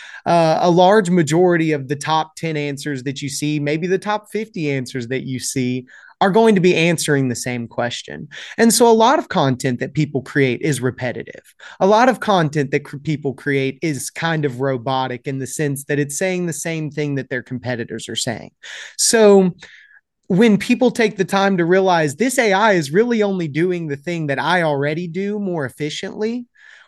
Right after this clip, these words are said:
what can I add to this to make it better?" So what are the things that you can do that A I can't do to make that content really incredible? Basically, the robotic and repeatable things that,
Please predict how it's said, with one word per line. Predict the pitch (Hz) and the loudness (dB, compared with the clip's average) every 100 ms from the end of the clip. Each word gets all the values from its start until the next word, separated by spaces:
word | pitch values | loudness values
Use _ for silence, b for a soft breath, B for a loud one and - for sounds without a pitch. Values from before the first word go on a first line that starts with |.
| b | b
what | 135 190 247 - | 0 2 0 -4
can | 196 165 - | -6 -6 -6
I | 156 180 196 - | -4 -2 -2 -2
add | 147 147 139 | -4 -4 -6
to | - 135 | -8 -6
this | 135 127 - | -6 -6 -8
to | - | -6
make | 139 131 127 | -4 -4 -6
it | 117 110 | -10 -8
better?" | 107 - - - B B | -10 -10 -14 -20 B B
So | - 233 | 0 2
what | 202 226 262 254 | 4 4 4 2
are | 202 196 | 0 2
the | 156 | 2
things | 147 196 196 147 | 2 2 2 0
that | 156 | -4
you | 143 139 196 220 | -2 0 0 0
can | 220 175 | -2 0
do | 147 147 | 0 0
that | 135 - | -2 -4
A | 165 147 | -2 -2
I | 151 165 160 - | -2 -4 -8 -12
can't | - 190 208 143 | -8 -6 -6 -8
do | 120 120 113 107 B B - | -6 -4 -4 -8 B B -2
to | 196 | 2
make | 175 170 175 151 | 4 4 2 2
that | 151 147 - | 2 0 -2
content | - 143 143 139 - 120 113 | -2 0 0 -2 -4 -8 -8
really | 127 127 147 139 123 | -2 2 4 4 2
incredible? | 117 - 110 110 - 62 - B B - | -2 -4 -6 -6 -10 -14 -14 B B 2
Basically, | 220 240 247 247 240 214 | 2 4 0 0 2 2
the | 156 196 175 | 2 4 4
robotic | 147 165 170 147 147 185 190 180 | 4 4 4 4 4 2 0 -2
and | 156 | -4
repeatable | 143 - 160 160 165 170 165 | -4 -6 -4 -2 -2 -2 -4
things | 160 165 175 143 | -6 -4 -6 -6
that, | 143 | -8